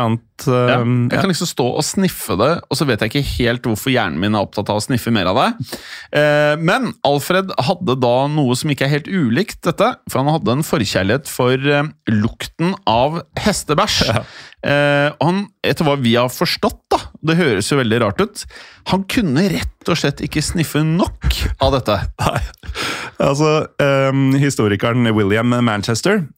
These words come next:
Speaker 1: som har, eh, skrevet en bok om, eh, Krupp-konsernets historie, han skrev nemlig følgende:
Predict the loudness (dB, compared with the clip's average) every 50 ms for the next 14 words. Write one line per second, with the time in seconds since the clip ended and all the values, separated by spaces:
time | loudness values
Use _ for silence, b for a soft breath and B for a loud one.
0 | _ _ -2 0 2 2 4 4 2 2 2 2 2 2 2 0 0 0 2 0
1 | 0 2 2 2 0 0 0 -2 0 2 2 2 2 2 0 0 0 0 -2 -4
2 | -4 _ _ 0 0 2 0 0 0 0 0 0 0 0 0 -2 -2 0 0 2
3 | 2 2 2 2 0 B B B B B B B B B B -4 -2 0 2 2
4 | 0 -2 -4 -2 0 2 2 2 0 0 0 0 0 2 2 2 2 2 0 -2
5 | _ -4 -2 0 0 2 2 0 0 -2